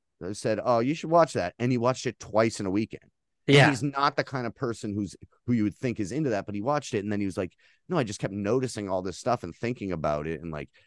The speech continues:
Speaker 1: relating to all these different parts." So I think that's one that it kind of breaks down the wall of, of someone's fear of black and white.
Speaker 2: Yeah, yeah,
Speaker 1: That,
Speaker 2: yeah, for
Speaker 1: so the,
Speaker 2: sure.
Speaker 1: it, that and then maybe Psycho would be another one for doing that. 'Cause I know people kinda like,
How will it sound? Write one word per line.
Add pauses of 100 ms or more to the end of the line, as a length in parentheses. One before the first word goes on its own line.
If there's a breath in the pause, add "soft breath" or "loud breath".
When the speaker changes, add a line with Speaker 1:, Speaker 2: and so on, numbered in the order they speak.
(140)
Speaker 1:
relating
to
all
these
different
parts."
So (220)
I
think
that's
one
that (180)
it
kind
of
breaks
down
the
wall (140)
of,
of
someone's (120)
fear
of (640)
black
and
white. (340)
Speaker 2:
Yeah,
yeah,
Speaker 1:
That,
Speaker 2:
yeah,
for
Speaker 1:
so
the,
Speaker 2:
sure.
Speaker 1:
it,
that
and
then
maybe
Psycho
would
be
another
one
for
doing
that.
'Cause
I
know
people
kinda
like,